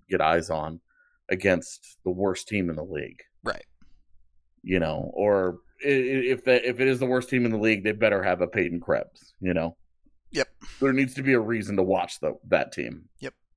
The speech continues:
Speaker 1: So that way, not only can I, can I get an eye on that guy,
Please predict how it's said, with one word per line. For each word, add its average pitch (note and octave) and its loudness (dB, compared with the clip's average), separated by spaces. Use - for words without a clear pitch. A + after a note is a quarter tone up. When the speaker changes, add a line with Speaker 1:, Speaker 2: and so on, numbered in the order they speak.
Speaker 1:
So F2+ -2
that D#3 2
way, F3 2
not D3 2
only C#3 0
can C3+ -2
I, A2 2
can A#2 2
I G2+ 2
get G#2 2
an G2+ 2
eye G2 4
on F#2+ -2
that A2 2
guy, F2 0